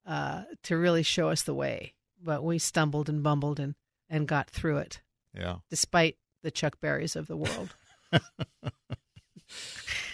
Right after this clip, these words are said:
Speaker 2: I still sense a little bit of regret.
Speaker 1: Um, I think that's f-,
Speaker 2: <laughs>
Speaker 1: no,
Speaker 2: Okay.
Speaker 1: no,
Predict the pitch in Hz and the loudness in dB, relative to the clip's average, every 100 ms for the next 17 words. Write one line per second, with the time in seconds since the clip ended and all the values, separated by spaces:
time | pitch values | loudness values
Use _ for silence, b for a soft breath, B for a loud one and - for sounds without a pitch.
0 | B 120 - - 208 - 170 131 104 110 | B 2 2 4 4 6 4 4 2 6
1 | 117 131 165 180 165 151 147 143 123 147 | 6 8 10 10 8 8 6 4 4 4
2 | 113 87 _ _ b b _ 208 226 233 | 2 0 _ _ b b _ 10 12 12
3 | 226 - 285 - 466 370 254 - - - | 8 2 2 4 4 4 6 4 2 -2
4 | 151 - 143 - 214 214 123 - _ - | -2 -2 -10 0 10 10 10 -2 _ 0
5 | 123 196 160 107 | 4 8 6 6